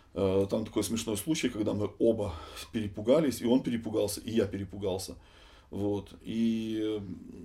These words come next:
у меня есть случай такой, что я наблюдал за медведем, и совершенно не понимаю, почему он, то ли он что-то с чем-то перепутал, но он, э, атаковал передними лапами, атаковал куст, э, вот эта сосна верхонка в Карпатах растет, которая жереб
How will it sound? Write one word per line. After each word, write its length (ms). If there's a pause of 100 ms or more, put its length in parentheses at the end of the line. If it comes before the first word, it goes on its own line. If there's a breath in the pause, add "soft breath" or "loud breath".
(120)
у 60
меня 180
есть 140
случай 340
такой, 320
что 140
я 100
наблюдал 440
за 120
медведем, 500
и 300
совершенно 540
не 120
понимаю, 440
почему 540
он, 540
то 120
ли 80
он 80
что-то 300
с 40
чем-то 320
перепутал, 680 (420 loud breath)
но 260
он, 420 (120)
э, 440 (400)
атаковал 720 (180)
передними 420
лапами, 440
атаковал 640 (400 soft breath)
куст, 480 (180)
э, 280 (240)
вот 180
эта 120
сосна 340
верхонка 420
в 60
Карпатах 500
растет, 300
которая 320
жереб 320